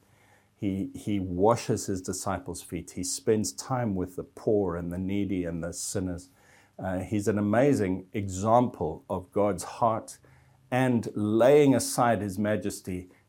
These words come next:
to serve people. He dies for humanity. And then we see at the end of the Bible, he comes back as the conquering king. And only at the end do we see righteous rule by a king who is appointed by God.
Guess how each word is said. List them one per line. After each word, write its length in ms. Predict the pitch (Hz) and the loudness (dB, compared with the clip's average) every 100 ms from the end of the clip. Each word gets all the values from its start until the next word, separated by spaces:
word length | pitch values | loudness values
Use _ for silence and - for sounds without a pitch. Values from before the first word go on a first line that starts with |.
| - | -14
to 100 | - | -10
serve 540 | - - 110 98 - | -6 2 2 2 -4
people. 380 | 107 92 - 95 | -6 -6 -6 -8
He 180 | - 95 | -6 -6
dies 540 | 104 - 113 127 113 | -2 2 4 4 0
for 200 | - 113 | -2 -4
humanity. 720 | - 101 92 90 85 - 87 - _ - _ | -2 -6 -6 -6 -8 -12 -14 -16 _ -20 _
And 160 | - 98 | -4 0
then 140 | 101 | 2
we 100 | 98 | 2
see 220 | 101 - 117 | 0 4 2
at 120 | 104 | 4
the 140 | 107 | 4
end 120 | 107 | 4
of 80 | 110 | 4
the 60 | 95 | 2
Bible, 300 | 95 87 85 | 0 -2 -2
he 120 | 87 | -8
comes 420 | - - 117 110 | -6 0 0 0
back 280 | - 95 - | 0 -2 -2
as 180 | 95 - | -8 -6
the 100 | 92 | -8
conquering 520 | - 104 92 98 85 | -4 -4 -4 -6 -8
king. 220 | - 85 | -8 -8
And 140 | 82 92 - | -8 -8 0
only 440 | 127 143 135 120 | 4 6 6 4
at 160 | 107 107 | 0 0
the 160 | 92 | -2
end 260 | 90 85 87 _ _ _ _ | -2 -6 -12 _ _ _ _
do 120 | 104 | -4
we 160 | 92 95 | -2 -4
see 520 | - - 117 110 107 87 | -4 -4 -2 -2 -4 -6
righteous 960 | 87 82 98 110 - - 104 - - _ _ _ | -6 0 0 0 -4 -4 -4 -4 -12 _ _ _
rule 560 | 95 87 104 98 85 - _ - | -8 -4 -2 -2 -6 -14 _ -10
by 160 | 87 90 | -8 -6
a 140 | 92 - | -8 -10
king 400 | - 120 113 95 - | -4 -2 -2 -4 -4
who 120 | 90 | -4
is 100 | 90 | -4
appointed 640 | 85 - 107 92 - 85 | -10 -8 -6 -6 -8 -10
by 180 | 87 90 | -8 -8
God. 380 | 87 90 85 | -8 -8 -8